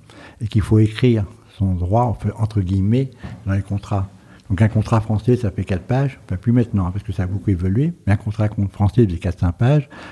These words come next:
un contrat américain fait cent pages, cent cinquante pages. Donc vous êtes en train de séduire quelqu'un pour lui acheter son truc, ou, ou s'associer, ou faire un investissement, et en même temps vous dites, « Bon, alors quand on va se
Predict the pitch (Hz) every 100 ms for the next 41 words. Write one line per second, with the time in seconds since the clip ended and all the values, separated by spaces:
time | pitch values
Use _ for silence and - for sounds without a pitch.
0 | - 101 - 101 - 98 98 90 - 120
1 | 107 90 107 - 113 110 92 101 104 104
2 | 110 110 107 - - 107 104 120 123 123
3 | - 123 120 107 - 104 95 117 107 120
4 | 110 107 113 117 113 95 90 92 - 104
5 | - 98 - 98 101 92 92 87 82 85
6 | 87 82 90 - 101 95 98 87 - 90
7 | 87 82 78 - 82 113 123 165 - -
8 | - 113 104 123 113 110 104 113 98 139
9 | 131 127 110